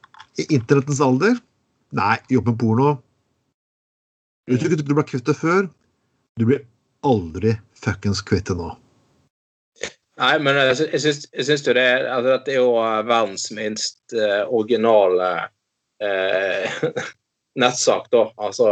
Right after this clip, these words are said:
Speaker 2: altså, liksom sånn, eh, ja, altså, altså, altså, k-, hvor mange ganger før har ikke en eller annen, eh, pornostjerne, eh, s-, spirende mannlig pornostjerne sagt at utstyret er utrolig stort, og folk, eh, tror ikke sine egne øyne når de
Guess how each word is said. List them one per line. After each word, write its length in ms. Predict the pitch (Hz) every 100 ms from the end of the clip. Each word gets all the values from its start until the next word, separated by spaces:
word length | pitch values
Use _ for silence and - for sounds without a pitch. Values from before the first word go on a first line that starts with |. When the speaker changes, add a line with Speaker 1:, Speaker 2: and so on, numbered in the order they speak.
| 101 95
Speaker 2:
altså, 320 | 110 113 107 -
liksom 320 | 117 113 117
sånn, 260 | 117 110
eh, 220 | 107 101 - _ _ _ _ -
ja, 120 | 101 131
altså, 340 | 127 131 123 117 104 101 95 113
altså, 280 | - 127 147 - _ -
altså, 340 | - 143 135 _
k-, 180 | - -
hvor 160 | - 151
mange 160 | 170
ganger 300 | 135 139 127
før 220 | - 135 117
har 180 | 127
ikke 140 | - 117
en 220 | 123 120
eller 160 | 113 107
annen, 240 | 107 95
eh, 240 | 95 92 101
pornostjerne, 840 | - 113 110 - 117 95 95 98 92 - _ _ _ _ -
eh, 340 | 113 107 107
s-, 320 | 107 - - -
spirende 580 | - - 127 131 117 110
mannlig 420 | 143 110 117 117 104
pornostjerne 580 | 120 110 107 - 120 101
sagt 400 | - 110 - 98
at 80 | - _ _ _ _ -
utstyret 540 | 127 127 - 117 104
er 880 | 104 104 110 73 64 78 - - 165
utrolig 640 | 131 - 165 127 113 113 104
stort, 540 | - 127 117 - -
og 80 | -
folk, 240 | 120 - -
eh, 180 | 110 -
tror 320 | - 143 104
ikke 140 | 104
sine 160 | 104 -
egne 340 | 101 120 104
øyne 320 | 107 117 113
når 160 | 101
de 80 | 104